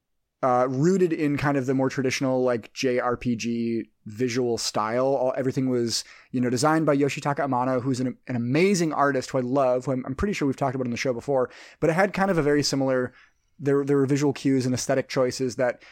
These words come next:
were sort of a through line through all of the games up until this point, right? And with Final Fantasy twelve, um, it, it centers around the Kingdom of Dalmasca, which they made a very conscious effort to,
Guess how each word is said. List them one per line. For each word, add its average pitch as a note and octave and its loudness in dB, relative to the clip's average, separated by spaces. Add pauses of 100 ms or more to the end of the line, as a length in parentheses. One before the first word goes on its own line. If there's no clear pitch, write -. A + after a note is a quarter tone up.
(120)
were B2+ -2
sort D#3 0
of C#3 0
a - -6
through C3+ -2
line A#2+ -2
through A#2+ -6
all A#2 -2
of A2 -4
the A2 -6
games A2 -6
up A2 -6
until A2 -10
this G#2 -12
point, A2 -8
right? B2+ -2 (380)
And D#3 2
with D#3+ 2
Final G#3+ 0
Fantasy G#3+ -2
twelve, C3+ 0 (340)
um, C3+ 2
it, D#3+ 2
it D#3 0
centers A3+ 0
around E3 4
the D#3+ 0
Kingdom D#3 0
of B2+ -4
Dalmasca, B2+ -4 (300)
which C#3+ 0
they D3+ 2
made E3 2
a G3 4
very D#3 2
conscious E3+ -2 (120)
effort C#3+ -2
to, B2+ 0